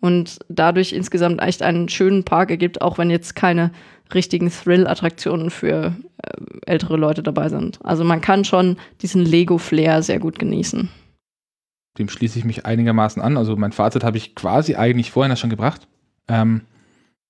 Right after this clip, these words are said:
Speaker 2: für Lego-Fans und auch Nicht-Lego-Fans, der Park ist durchaus einen Besuch wert.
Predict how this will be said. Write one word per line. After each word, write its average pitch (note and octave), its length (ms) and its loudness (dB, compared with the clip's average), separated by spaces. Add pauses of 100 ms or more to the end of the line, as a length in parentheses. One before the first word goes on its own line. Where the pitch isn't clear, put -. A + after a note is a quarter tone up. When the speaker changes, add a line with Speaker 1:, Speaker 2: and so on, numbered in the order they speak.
(440)
Speaker 2:
für D#3+ 500 2
Lego-Fans D#3 640 2
und B2 80 0
auch G#2 140 -2
Nicht-Lego-Fans, C#3 680 0
der A2 80 -2
Park - 260 -4
ist - 220 -10
durchaus A#2+ 400 0
einen F#2 160 -10
Besuch F2 260 -14
wert. G2 260 -6